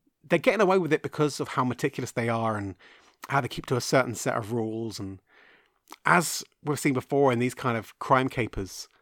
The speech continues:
when they slightly start to bend their rules and try to make exceptions, when they get complacent in their success, things start to come apart. And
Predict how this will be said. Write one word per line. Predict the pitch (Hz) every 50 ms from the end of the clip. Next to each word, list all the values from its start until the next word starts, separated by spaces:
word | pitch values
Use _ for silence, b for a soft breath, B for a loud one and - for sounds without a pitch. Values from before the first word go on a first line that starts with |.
| b b b b b b b b b b b b b _ _ _
when | - 190
they | 196 190
slightly | 180 - - - - - - - - - 220 214 220 - - 185 185
start | 170 - - - - 202 190 202 -
to | - 147
bend | 139 123 104 _ - 147 165 185 202 202 180
their | 165 196 196 196 196
rules | 202 214 214 214 214 208 208 190 151
and | 131 120
try | - 156
to | 151
make | 135 131 151 170 180 -
exceptions, | 160 - - - 175 - - - - 196 196 202 208 202 - - - - b b b b b b b
when | - 143
they | 165
get | 180 196 -
complacent | - 196 180 - - - 143 170 196 - - - 135 -
in | - 120
their | 123 127
success, | 123 - 117 - - - - - 160 139 98 - - - - - b b b b b b b b b b b b b _ -
things | - 202 214 196
start | - - - 180 156 151 - -
to | -
come | - - 151 135
apart. | 123 - - - 123 117 110 - - - _ -
And | - 120 113 110 113 113 104 -